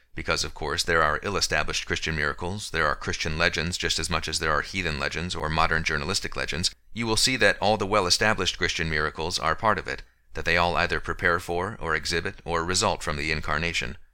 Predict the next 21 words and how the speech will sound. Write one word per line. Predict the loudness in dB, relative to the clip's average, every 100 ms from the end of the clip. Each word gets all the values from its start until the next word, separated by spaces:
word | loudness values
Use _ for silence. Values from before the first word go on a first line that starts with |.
| _ _ _ -20 0
Just | 2 4
as | 4
every | 4 4
natural | 6 6 6 2
event | 2 2 2
exhibits | 0 0 0 0
the | -2
total | 0 0 0
character | 0 2 2 0 0
of | 0
the | 0
natural | 0 0 -2 -2
universe | 0 0 0 0 0
at | -2
a |
particular | -4 -4 -4 -4 -6
point | -4 -2 -2 -2
and | 0
space | 0 2 2
of | 2
time, | 2 2 2